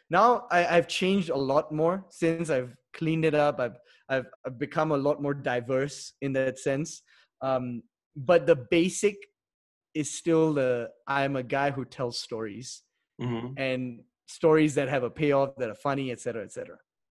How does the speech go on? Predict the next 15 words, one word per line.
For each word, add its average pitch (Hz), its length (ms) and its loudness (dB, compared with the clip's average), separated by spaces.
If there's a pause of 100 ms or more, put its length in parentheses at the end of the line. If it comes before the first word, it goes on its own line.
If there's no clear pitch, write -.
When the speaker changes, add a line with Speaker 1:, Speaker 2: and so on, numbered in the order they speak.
(280)
Speaker 2:
They 117 160 -2 (220)
Speaker 1:
So, 135 380 0 (1040)
i-, 143 40 -8
i-, 123 500 -16
like, 160 380 0 (360)
buying 196 300 4
condoms 165 580 4
in 151 200 -4
Mexico 135 340 -4
for 127 140 -6
the 117 80 -4
first - 340 -8
time, 110 220 -14 (560)
that 175 180 4
is 170 360 -2